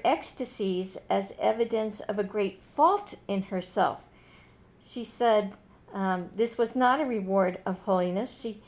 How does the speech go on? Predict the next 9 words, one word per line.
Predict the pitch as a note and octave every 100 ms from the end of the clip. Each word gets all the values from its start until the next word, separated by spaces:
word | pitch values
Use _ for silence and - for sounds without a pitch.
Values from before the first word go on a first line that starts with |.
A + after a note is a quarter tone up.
| -
she | - A3+
told | A3 A3 G#3
one | G3+ A3+
of | A#3+
the | G#3+
nuns, | G#3 G#3 G#3+ A3+ - - - - -
um, | G3 G3 F#3+ F3+
that | G3 F#3+ - - - - -
this, | G3+ G3